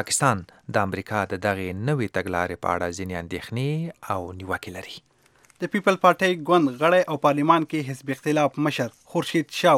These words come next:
Speaker 2: وایي، راتلونکي عام انتخابات دې د پخواني سرشمیرنو په رڼا کې وکړی شي. تحریک انصاف ګوند هم د دغې غوښتنې ملاتړ کوي. یو شخصي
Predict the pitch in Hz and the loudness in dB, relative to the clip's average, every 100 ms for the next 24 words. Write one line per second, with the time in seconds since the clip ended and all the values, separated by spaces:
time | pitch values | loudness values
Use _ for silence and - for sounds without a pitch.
0 | 131 160 180 156 139 175 165 160 175 185 | 6 4 6 2 2 -4 -4 -4 4 4
1 | 151 156 - 151 143 165 151 156 147 135 | 4 -2 -2 -4 0 -2 -2 -2 -2 -2
2 | - 147 170 165 151 - - 139 160 175 | -2 0 0 -2 -6 -6 -4 2 4 4
3 | 131 - - - 147 147 156 - 131 - | 2 -4 -20 0 6 8 6 4 -2 0
4 | 127 - 120 - _ _ _ _ - 151 | 0 0 -6 -8 _ _ _ _ 0 0
5 | 143 147 - 156 143 135 165 147 147 131 | 4 2 8 6 6 2 2 4 2 2
6 | 139 151 143 135 - 175 139 131 151 143 | 0 -2 -2 -4 -2 0 2 2 0 0
7 | 160 135 131 127 117 _ _ _ _ _ | 0 -2 -2 -2 -4 _ _ _ _ _
8 | _ _ - 160 143 170 190 | _ _ -2 0 0 0 -2